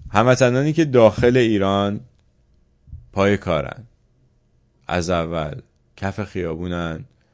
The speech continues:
و می‌دونن که وقتی میان توی خیابون وارد میدون جنگ دارن می‌شن.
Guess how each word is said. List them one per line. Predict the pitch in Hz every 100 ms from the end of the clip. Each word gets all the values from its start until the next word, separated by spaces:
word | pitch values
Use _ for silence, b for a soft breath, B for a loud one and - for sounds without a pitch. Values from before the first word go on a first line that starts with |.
| _ _ _ _
و | 87
می‌دونن | 92 107 117 113 110 101
که | 101 104
وقتی | 98 - 110
میان | 104 98
توی | 104 98
خیابون | - 92 90 95 98
وارد | 90 87 92
میدون | 101 90 87 95 95
جنگ | 92 87 85
دارن | 78 71 69
می‌شن. | - -